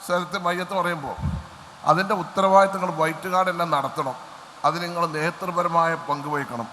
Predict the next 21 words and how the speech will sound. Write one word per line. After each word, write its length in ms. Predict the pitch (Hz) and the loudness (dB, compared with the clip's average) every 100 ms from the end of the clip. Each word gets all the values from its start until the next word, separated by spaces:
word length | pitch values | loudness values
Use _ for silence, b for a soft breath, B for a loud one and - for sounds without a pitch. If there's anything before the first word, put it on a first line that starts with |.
| - 127 | 0 4
അവരെ 220 | 143 165 165 | 4 4 2
പ്രവർത്തനങ്ങൾ 560 | 139 147 147 165 160 151 - | 0 0 -4 -4 -2 -2 -2
പ്രശംസനീയമാണെന്ന് 840 | 127 151 143 151 147 143 135 127 110 | -6 -6 -6 -6 -4 -2 -2 -2 -6
പറഞ്ഞു. 200 | 82 - - - - - - - - - - - | -8 -14 -18 -20 -20 -20 -20 -20 -20 -20 -4 6
അത് 200 | 185 240 | 6 6
കഴിഞ്ഞ് 300 | 214 208 208 214 196 | 2 0 -2 -4 -2
ഒരു, 240 | 196 196 - - 165 | -2 -2 -4 -6 -2
അതിന് 160 | 196 196 | 0 0
മുമ്പ് 220 | 185 196 220 190 | -2 -2 0 0
രണ്ട് 160 | 185 196 | 0 0
ദിവസം 240 | 175 180 | 0 0
മുമ്പ് 140 | 156 120 - - - - - - - | -6 -8 -12 -16 -18 -18 -20 -20 -2
ഫിറോസ് 420 | 165 180 220 233 240 | 0 4 4 4 2
എന്നെ 160 | 214 220 | 0 2
ര-, 140 | 196 180 | 0 0
വിളിച്ചിട്ട് 360 | 180 185 175 175 143 | -4 -4 -4 -4 0
പറഞ്ഞു, 300 | 160 151 147 110 - - - - - | 0 0 -4 -10 -14 -18 -18 -20 -10
"ഇങ്ങനെ 220 | 156 175 170 | -2 2 2
നമ്മളെ 520 | 165 165 170 170 160 151 - | 0 -2 2 2 2 -2 -2
നരിപ്പറ്റേൻ്റെ 560 | 156 160 185 180 190 180 - 165 | -2 -2 -2 -2 -2 -2 -4 -4
ഇവിടെ 220 | 165 165 | -2 -2